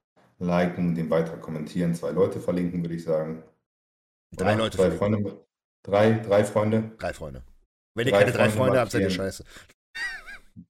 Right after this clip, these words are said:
Speaker 1: Drei Freunde markieren, äh, Beitrag liken, T M H folgen, Alex folgen, mir folgen, H P N Big Zone folgen.
Speaker 2: Ja. Und The Most Hated
Speaker 1: Und dann
Speaker 2: folgen.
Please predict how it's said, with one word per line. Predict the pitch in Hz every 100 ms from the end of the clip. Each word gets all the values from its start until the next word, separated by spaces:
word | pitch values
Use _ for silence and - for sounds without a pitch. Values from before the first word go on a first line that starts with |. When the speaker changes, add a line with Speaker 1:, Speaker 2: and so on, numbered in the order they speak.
| _ _ -
Speaker 1:
Drei | 92 101 107
Freunde | - 104 110
markieren, | 104 98 - 101 95 95 92 _ _ _ _ -
äh, | 82 - _
Beitrag | 95 98 - 87
liken, | 92 90 90 90 87 87
T | - 92
M | 87 85
H | 101 101
folgen, | 98 95 95 92 90 85
Alex | 90 90 -
folgen, | - 90 87 85 85
mir | 85 85
folgen, | - 85 82 82 82 80 _ _ _ _ _
H | 92
P | 90
N | 87 87
Big | 101
Zone | - 107
folgen. | - 104 101 101 - _
Speaker 2:
Ja. | 101 117 - _ _ _ _ _ _ -
Und | 180
The | 151
Most | 139 123 127
Hated | 120
Speaker 1:
Und | 165
dann | 117
Speaker 2:
folgen. | 117 165 202